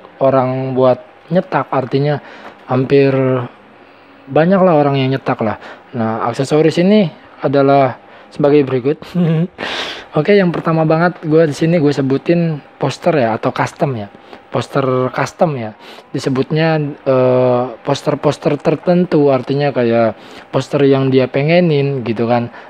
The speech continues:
Kira-kira pas giliran dia desain kan, eh, dengan artnya, eh, atau dengan gaya fotografinya akhirnya dijadiin poster. Nah, yang kedua ini, aksesoris yang kedua ini adalah I D card. I D card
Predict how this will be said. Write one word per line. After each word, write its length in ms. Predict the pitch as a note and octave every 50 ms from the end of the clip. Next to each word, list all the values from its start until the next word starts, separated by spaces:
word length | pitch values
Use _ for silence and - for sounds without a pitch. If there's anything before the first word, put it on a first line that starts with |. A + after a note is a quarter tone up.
| - -
Kira-kira 640 | - C3+ A#2+ B2 A2+ B2 B2+ B2 C#3+ D3 D3+ D3 C#3+
pas 160 | - C3 A#2+
giliran 560 | - C3+ A#2+ A#2+ B2 B2 B2 B2 B2 B2 B2
dia 160 | B2 B2 A#2+
desain 400 | A2+ A2+ G#2+ - C#3 D3 D3+ D3+
kan, 240 | D3 D3+ D#3 D#3 C#3 - - - - - - - -
eh, 340 | C3 B2 A#2+ A#2+ A#2+ A#2+ B2 B2
dengan 560 | A#2+ B2 A#2+ B2 B2 B2 B2 A#2 A2+ B2 - - - -
artnya, 560 | - C3 C3 B2+ - - C#3+ C#3 C#3+ D#3 D#3+ - - - _
eh, 320 | - C3 B2 B2 A#2+ A#2+
atau 240 | A#2+ - C3 B2+ B2
dengan 560 | B2 B2 B2 B2 A#2+ A#2+ A#2+ B2 B2+ B2+ B2
gaya 240 | C3 B2+ B2 B2 A#2
fotografinya 720 | - B2 - B2+ A2 B2+ B2+ A#2+ A2+ - B2 A#2 B2 C#3
akhirnya 240 | C3 C3 C3+ C3+ D3
dijadiin 560 | C#3 C3 A#2 B2 A#2+ A2+ A#2 C3 C3+ D3+ - - -
poster. 400 | - - A#2+ - - A#2 G#2 G2+ - - - - - - - - - - - -
Nah, 320 | - D#3+ D3+ C3+ B2+ A#2+ A#2
yang 240 | B2+ C3 C3+ C#3 B2+
kedua 320 | D3 C#3+ D3 D3 D3+ D3+
ini, 160 | D#3 E3 F3+
aksesoris 560 | F#3 F3 D#3+ D#3 D3+ - D3 C#3+ C#3 C#3 -
yang 160 | D3+ D3 C#3+ C3+
kedua 320 | C#3 C#3 C#3 C#3 C#3 C#3
ini 240 | C#3 C#3+ D#3+ D#3+ D3
adalah 240 | C3+ C#3 C#3 C#3+ C#3
I 80 | C3+
D 80 | B2+ -
card. 320 | - - B2+ A#2 - -
I 160 | - B2 B2
D 80 | B2 B2
card 240 | A#2+ - C3+ -